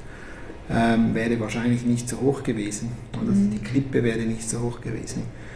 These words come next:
Speaker 1: Würdet, vielleicht dann beide, würdet ihr das unterschreiben, dass man sagt, ja, okay, wenn ich früher lerne, zum Beispiel, zum Beispiel diese Haltung der Reflexion, oder? Dass ich eben auch Schatten habe, oder? Dass ich aber auch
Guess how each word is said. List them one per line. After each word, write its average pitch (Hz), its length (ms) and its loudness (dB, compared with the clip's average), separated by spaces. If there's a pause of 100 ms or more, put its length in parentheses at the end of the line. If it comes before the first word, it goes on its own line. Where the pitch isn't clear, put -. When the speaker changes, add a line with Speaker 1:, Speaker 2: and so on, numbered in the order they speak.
(420)
Speaker 1:
Würdet, 120 380 10 (880)
vielleicht - 240 -2
dann 110 80 4
beide, 117 320 4
würdet 113 220 2
ihr 120 100 4
das 120 140 2
unterschreiben, 131 580 2
dass - 140 -2
man 127 100 2
sagt, 127 320 2
ja, 131 140 -2
okay, 139 260 -2
wenn 117 140 2
ich 120 80 -2
früher 165 380 4
lerne, 139 440 4
zum 127 160 0
Beispiel, 127 340 0 (320)
zum 127 140 -2
Beispiel 120 320 -2
diese 120 240 -4
Haltung 123 380 0
der 120 140 0
Reflexion, 127 840 2
oder? 104 300 -4 (760)
Dass 120 220 0
ich 123 100 0
eben 120 220 8
auch 101 160 -2
Schatten 151 480 2
habe, - 240 2
oder? 127 160 -2 (100)
Dass - 180 -6
ich - 160 -10
aber 101 320 -2
auch 95 200 -4